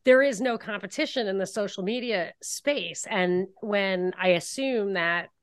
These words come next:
Musk or whatever is going to usher in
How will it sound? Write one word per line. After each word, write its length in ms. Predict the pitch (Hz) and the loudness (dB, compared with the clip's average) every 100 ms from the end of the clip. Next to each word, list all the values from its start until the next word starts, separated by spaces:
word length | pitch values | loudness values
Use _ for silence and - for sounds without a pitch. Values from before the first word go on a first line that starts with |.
| _ | _
Musk 420 | 226 202 208 202 | -4 0 0 -2
or 60 | 190 | -4
whatever 400 | 170 196 185 185 | -2 -2 0 -2
is 160 | 170 147 | -2 0
going 420 | 196 185 180 180 | 0 0 -4 -6
to 540 | - 208 175 165 160 - - - _ _ _ _ - | -4 -2 -2 -4 -6 -10 -20 -20 _ _ _ _ 2
usher 360 | 233 - 220 | 4 4 2
in 640 | 202 240 240 220 190 180 | 0 4 4 4 2 0